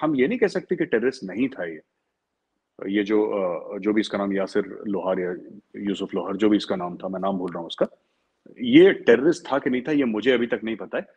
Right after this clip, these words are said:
पर मीडिया से अभी तक जो खबरें आ रही हैं, वो मैं उसकी बातचीत कर रहा हूँ। सर, basically मैं आपको बताता हूँ क्या है कि अमित शाह जी ने प्रॉमिस करा था कि हम स्टेटहुड देंगे जम्मू और कश्मीर को। जम्मू और कश्मीर को स्टेटहुड देने की बात उन्होंने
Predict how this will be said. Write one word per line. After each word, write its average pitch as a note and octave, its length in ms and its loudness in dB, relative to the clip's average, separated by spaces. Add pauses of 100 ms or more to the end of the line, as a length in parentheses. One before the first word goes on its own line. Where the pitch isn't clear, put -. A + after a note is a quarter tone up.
(180)
पर D3+ 100 -4
मीडिया C3 340 2
से D#3 100 2
अभी C3 120 2
तक A#2+ 120 -4
जो A2 140 -4
खबरें G#2+ 320 -4
आ G2 80 -6
रही A#2+ 120 -8
हैं, G3+ 80 -8
वो G#2+ 180 -4
मैं G2+ 200 -8 (200)
उसकी - 220 -10
बातचीत - 340 -8
कर - 100 -14
रहा C#2 100 -14
हूँ। E2 80 -14 (440)
सर, B3 140 4
basically E3 480 6
मैं D3 60 6
आपको B2 200 2
बताता G#2 340 -2
हूँ F2+ 80 -12
क्या A2 140 -4
है G3+ 60 -6
कि G#3 80 -4
अमित A#2 240 -2
शाह C#3 140 -2
जी C#3 400 -2 (560)
ने C3+ 120 -2
प्रॉमिस A#2+ 420 0
करा G2 220 0
था D3 160 -8
कि D#3 120 -4
हम C3 160 -2
स्टेटहुड A#2 520 -4
देंगे G2 260 -4
जम्मू F#2+ 260 -6
और F2+ 60 -8
कश्मीर F2+ 360 -10
को। - 200 -18 (1900)
जम्मू C3+ 280 6
और G#3+ 80 8
कश्मीर D#3 440 4
को F3+ 200 0
स्टेटहुड C#3 640 0
देने A2+ 520 -2 (260)
की C3 100 0
बात G#2 280 2
उन्होंने B2+ 320 -2